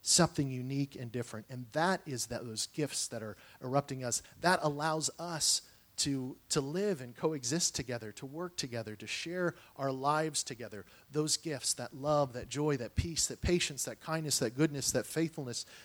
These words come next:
that gentleness, and self-control. So I think that God is going to be stirring up gifts. I think he's going to be, uh, reminding us in re-, of old promises, revealing new promises.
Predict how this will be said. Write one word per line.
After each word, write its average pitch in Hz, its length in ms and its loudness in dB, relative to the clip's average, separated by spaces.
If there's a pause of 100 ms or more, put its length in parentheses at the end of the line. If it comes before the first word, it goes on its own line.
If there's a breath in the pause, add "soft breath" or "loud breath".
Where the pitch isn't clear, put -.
that 131 180 6
gentleness, 147 560 4 (280 soft breath)
and 123 140 -2
self-control. 104 760 -2 (200 loud breath)
So - 120 4
I 170 100 6
think 220 240 0
that 165 120 -8
God 160 240 2
is 156 140 -2
going 156 240 -6
to 139 40 -10
be 123 120 -12
stirring 110 360 -8
up 101 140 -12
gifts. 190 360 6
I 127 40 -6
think 160 220 -6
he's 151 120 0
going 147 180 -2
to 131 60 -8
be, 120 180 -8 (440 loud breath)
uh, 117 200 -8 (200)
reminding 165 680 2
us 202 200 6
in 123 100 -2
re-, 117 120 -2 (180)
of 127 160 -8
old 202 200 12
promises, 180 560 4
revealing 139 440 -2
new 151 100 0
promises. 143 640 -2